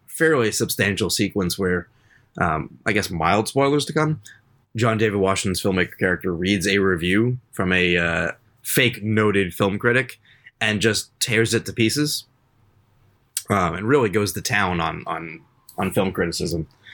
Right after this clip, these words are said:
Uh, so I'm surprised more people weren't like, "Well, fuck this movie," even though it is, it is quite good.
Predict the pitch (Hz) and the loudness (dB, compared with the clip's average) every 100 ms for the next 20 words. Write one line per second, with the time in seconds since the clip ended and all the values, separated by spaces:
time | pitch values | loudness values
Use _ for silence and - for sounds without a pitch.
0 | - - - - 82 78 - - 85 82 | -20 -20 -20 -8 -2 -2 0 0 0 -4
1 | - _ _ - - - 139 160 151 135 | -10 _ _ -16 -8 0 0 2 2 2
2 | 127 113 117 123 95 98 98 87 80 85 | 2 0 0 2 0 2 0 -2 -8 -8
3 | 87 170 180 113 110 92 80 - _ _ | -2 0 2 0 0 -2 -2 -8 _ _
4 | _ _ _ 123 107 104 92 87 87 78 | _ _ _ -2 2 2 2 2 0 -2
5 | - 95 - 87 - - - - | 0 -2 0 -6 -6 -8 -8 -12